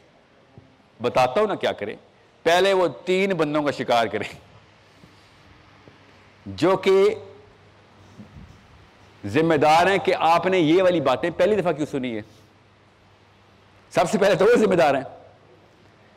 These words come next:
دوسرا، اگر تو آپ نے سنی ہوئی تھی تو اس کا کوئی اور ورژن کیوں بتایا؟ یہی ہے نا مسئلہ اصل میں۔ وہ ہے، آپ کو بتاتا ہوں کون ہے۔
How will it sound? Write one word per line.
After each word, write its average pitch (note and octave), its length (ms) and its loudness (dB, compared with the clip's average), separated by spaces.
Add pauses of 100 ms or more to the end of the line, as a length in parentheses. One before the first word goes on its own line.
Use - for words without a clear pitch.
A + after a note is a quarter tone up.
(280)
دوسرا، G#3 440 2
اگر A#3+ 380 2
تو C4 60 4
آپ B3 80 4
نے A#3+ 220 0
سنی A3+ 160 0
ہوئی B3 120 -2
تھی G#3+ 100 -2
تو G#3 100 2
اس F#3+ 120 0
کا G3+ 100 0
کوئی F#3+ 260 2
اور B3+ 100 4
ورژن A#3 300 2
کیوں G3+ 120 -2
بتایا؟ F3+ 300 0 (2500)
یہی A3 200 2
ہے A#3+ 40 6
نا C#4+ 80 4
مسئلہ G#3+ 260 2
اصل D3 180 -4
میں۔ A2 100 -12 (180)
وہ G#3 220 2
ہے، F#3 80 6
آپ D#3 280 2
کو C3+ 60 -2
بتاتا A#2+ 340 -2
ہوں B2 60 -8
کون F#2+ 240 -8
ہے۔ - 40 -20